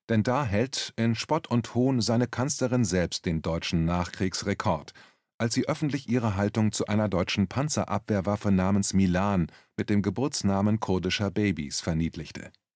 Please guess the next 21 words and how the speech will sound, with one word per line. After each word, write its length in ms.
Und 180
natürlich 500
stimmt 300
das 120
schon, 520
wenn 160
die 100
deutsche 320
Bundeskanzlerin, 880
Frau 280
Doktor 360
Angela 380
Merkel, 420
uns 240
alle 180
nun 220
von 140
einem 240
Virus 340
befreien 480
möchte, 380